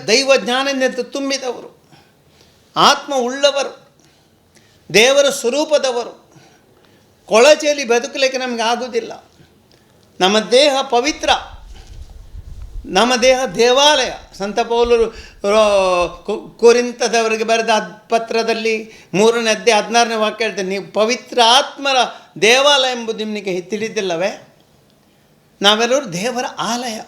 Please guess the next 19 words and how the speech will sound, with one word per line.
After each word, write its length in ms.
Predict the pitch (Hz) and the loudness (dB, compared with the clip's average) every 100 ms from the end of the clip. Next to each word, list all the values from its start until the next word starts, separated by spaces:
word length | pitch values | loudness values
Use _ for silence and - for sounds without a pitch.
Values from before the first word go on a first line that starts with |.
| _ _ _ _ | _ _ _ _
ಹಾಗಾದರೆ 720 | 185 220 214 202 202 233 - _ _ - | -2 0 0 -2 -4 -10 -14 _ _ -10
ಈ 160 | 185 233 | -4 -2
ಆಲಯ 580 | 226 - 214 226 214 214 - - _ - | -4 -2 -2 -2 -4 -6 -12 -20 _ 0
ಕೊಳಚೆಯಲ್ಲಿ 840 | 196 220 240 - 233 214 214 320 - - | 2 2 2 -2 -4 -4 -6 -10 -12 0
ಹೇಗೆ 260 | 220 226 233 | 2 2 0
ನಾವು 200 | 226 208 | -4 -2
ಬದುಕುವುದು? 580 | 220 226 233 226 - _ _ _ _ _ _ _ _ _ _ _ _ _ _ - | -4 -4 -8 -10 -14 _ _ _ _ _ _ _ _ _ _ _ _ _ _ 0
ಈ 120 | 220 | 0
ಪವಿತ್ರ 540 | - 214 233 247 - 233 170 | 0 -2 -2 -4 0 0 0
ದೇಹ 280 | 175 220 208 226 233 - _ | 0 0 0 -6 -10 -20 _
ಕೊಳಚೆಯಲ್ಲಿ 600 | - 220 247 254 220 220 | 2 2 2 2 0 -2
ಹೇಗೆ 320 | 185 233 226 | -2 -4 -2
ಹೊರಳಾಡುವುದು 680 | 202 214 233 233 226 226 226 | -2 2 2 2 0 -4 -4
ನಾವು? 360 | 247 339 - _ _ _ _ _ - | -10 -10 -18 _ _ _ _ _ 0
ಸಾಧ್ಯವಿಲ್ಲ. 600 | 202 202 214 240 247 233 - _ _ _ _ _ _ _ | 2 4 2 2 -2 -6 -12 _ _ _ _ _ _ _
ಪಾಪದಿಂದ 580 | - 185 233 254 233 240 | 2 2 2 0 -4 -4
ಹೊರಗೆ 360 | 214 233 240 233 | 0 0 0 -2
ಬರಬೇಕು 480 | 202 214 220 226 220 | -2 -2 -2 -4 -6
ನಾವು. 280 | 196 - | -8 -12